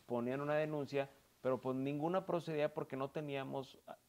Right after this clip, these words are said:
tipificada en nuestro Código Penal esta figura, primero de robo de mascotas y luego con la agravante de la extorsión. Entonces, esta legislación ya, ya está vigente en Querétaro,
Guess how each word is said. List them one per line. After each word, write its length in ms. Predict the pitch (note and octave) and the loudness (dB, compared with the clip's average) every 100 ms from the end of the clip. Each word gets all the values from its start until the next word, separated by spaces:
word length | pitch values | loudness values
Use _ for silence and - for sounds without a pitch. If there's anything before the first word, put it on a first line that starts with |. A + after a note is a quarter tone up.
| - | -10
tipificada 680 | G#2+ A#2 G#2+ A2+ B2 B2+ | -6 -6 -6 -2 2 4
en 80 | C#3 | 2
nuestro 240 | B2+ G#2+ G2 | -4 -6 -6
Código 380 | A#2+ A#2+ A#2 A2+ | -2 0 0 -2
Penal 420 | A#2 A2+ G#2 G2+ - _ - | -2 -2 -4 -6 -10 _ -8
esta 300 | G#2 - G#2 | -8 -8 -10
figura, 480 | G#2+ F#2+ G#2 G#2+ G#2+ - _ _ - - | -6 -4 -2 -2 -4 -14 _ _ -20 0
primero 420 | C3+ C3 E3 G#3 | 2 6 8 8
de 120 | F#3+ | 8
robo 320 | C#3 D#3+ F#3 | 8 6 6
de 80 | G3 | 2
mascotas 640 | D3+ B2 - D#3+ E3+ A#3 C4+ - _ _ _ _ _ | 0 -4 0 -2 0 -4 -6 -12 _ _ _ _ _
y 240 | D3 D3 C#3 | 0 2 6
luego 360 | C#3 D#3 F3 | 8 8 4
con 140 | F3+ D#3+ | 0 2
la 60 | |
agravante 540 | B2+ A#2+ A#2 B2 - C3+ | 4 4 4 2 0 0
de 80 | |
la 100 | A2+ | 0
extorsión. 540 | G2 - A#2+ A2+ C#3 C3+ - _ - - - | -2 -4 -4 -2 -4 -6 -14 _ -20 -20 -20
Entonces, 440 | - C#3+ C#3+ E3 - _ _ - | 0 0 2 -2 -4 _ _ 8
esta 460 | F3 F3+ - G3+ | 10 8 6 8
legislación 760 | G3 F#3 F3+ F3 E3+ D#3+ D3+ D#3 | 8 4 2 2 2 4 4 4
ya, 380 | C3+ C#3+ D3 C#3+ - _ - | 6 8 8 4 -2 _ -2
ya 180 | B2+ B2 | 4 6
está 240 | B2 - | 4 0
vigente 800 | B2 B2+ B2+ A#2+ A2 A#2+ A#2 A#2 | -2 -2 -2 -4 -4 -2 0 0
en 120 | A2+ A2 | -2 -2
Querétaro, 640 | A#2+ B2+ B2+ B2+ B2 B2 | 0 0 0 0 0 -2